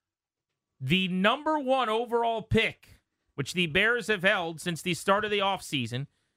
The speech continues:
and we've known for some time they would be trading, is on the move. The Carolina Panthers, not the Indianapolis Colts at four, not the Vegas Raiders at seven or the Atlanta Falcons or eight.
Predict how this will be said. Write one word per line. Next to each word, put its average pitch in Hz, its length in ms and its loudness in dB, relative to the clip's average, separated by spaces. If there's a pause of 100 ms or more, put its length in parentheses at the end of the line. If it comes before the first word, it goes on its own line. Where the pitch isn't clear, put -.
and 131 80 2
we've 156 180 2
known 185 280 2
for 175 100 0
some 185 260 -2
time 185 300 4
they 175 140 2
would 175 160 -4
be 165 120 -2
trading, 170 580 0 (300)
is 139 160 4
on 208 220 2
the 202 80 -2
move. 190 460 -2 (420)
The 151 60 6
Carolina 277 800 0
Panthers, - 840 -4 (460)
not 190 480 2
the 294 160 0
Indianapolis 262 680 -2
Colts 202 400 0
at 190 100 -12
four, 147 560 -2 (320)
not 240 360 2
the 277 60 0
Vegas 214 520 0
Raiders 190 380 0
at 170 120 -4
seven 185 440 0
or 180 100 0
the 170 140 2
Atlanta 170 340 0
Falcons 160 540 0
or 151 160 2
eight. 127 240 -4